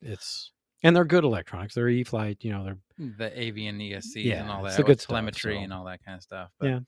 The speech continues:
Speaker 1: that's cool.
Speaker 2: w-, I wanna go back to the, the Thunderbird really quick. Have you
Speaker 1: Oh.
Speaker 2: heard of, 'cause they, they, they have that one coming out in two flavors. They
Speaker 1: Oh.
Speaker 2: have the, uh,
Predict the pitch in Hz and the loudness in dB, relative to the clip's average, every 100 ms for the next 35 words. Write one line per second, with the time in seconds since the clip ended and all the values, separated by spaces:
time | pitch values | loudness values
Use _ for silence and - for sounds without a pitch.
0 | - 147 - 143 _ _ - 160 175 147 | -8 -8 -8 -14 _ _ -14 -4 0 2
1 | 139 120 127 117 104 101 95 107 101 98 | 0 0 0 -2 -4 -6 -6 -8 -6 -6
2 | 92 _ - 120 104 98 95 101 101 - | -8 _ -4 -2 -2 -4 -6 -4 -6 -6
3 | 101 98 - 117 139 170 185 190 135 110 | -10 -10 -8 -4 0 0 2 2 2 0
4 | 104 98 95 - 131 120 127 127 110 - | -2 -4 -8 -6 -4 0 -2 -2 -6 -4
5 | 131 123 170 139 156 120 - 107 101 101 | -4 0 0 2 0 0 -4 -6 -6 -6
6 | 101 117 104 98 92 _ - 123 104 95 | -8 -8 -8 -8 -12 _ -12 -6 -6 -6
7 | 90 87 _ _ _ _ _ _ _ _ | -12 -18 _ _ _ _ _ _ _ _
8 | _ - - 113 98 90 90 - - _ | _ -20 -6 -4 -4 -6 -12 -14 -18 _
9 | _ _ _ _ - 117 101 113 107 98 | _ _ _ _ 2 4 4 4 2 0
10 | 107 101 98 95 90 _ 101 95 92 92 | -4 -4 -8 -10 -14 _ -10 -8 -6 -8